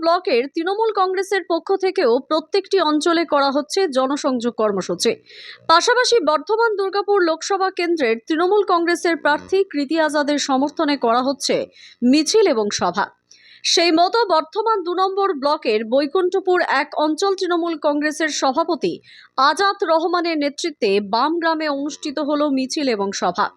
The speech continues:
এই মিছিলে প্রথমেই একজন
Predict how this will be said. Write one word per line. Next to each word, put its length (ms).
এই 80
মিছিলে 420
প্রথমেই 580
একজন 400